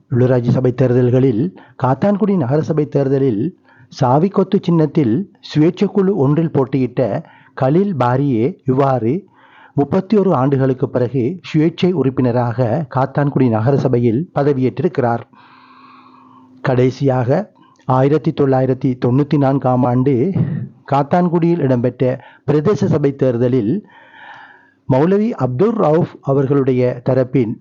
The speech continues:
சுயேட்சையாக போட்டியிட்டு இரண்டு உறுப்பினர்களை பெற்றிருந்தனர். அதுவே காத்தான்குடி நகரசபையில் சுயேட்சையாக போட்டியிட்டு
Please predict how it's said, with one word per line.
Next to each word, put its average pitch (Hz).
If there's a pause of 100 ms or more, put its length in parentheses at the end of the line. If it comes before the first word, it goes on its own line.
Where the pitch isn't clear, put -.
(160)
சுயேட்சையாக 175
போட்டியிட்டு 123
இரண்டு 165
உறுப்பினர்களை 135
பெற்றிருந்தனர். 135 (840)
அதுவே 127
காத்தான்குடி 131
நகரசபையில் 131 (120)
சுயேட்சையாக 143 (200)
போட்டியிட்டு 127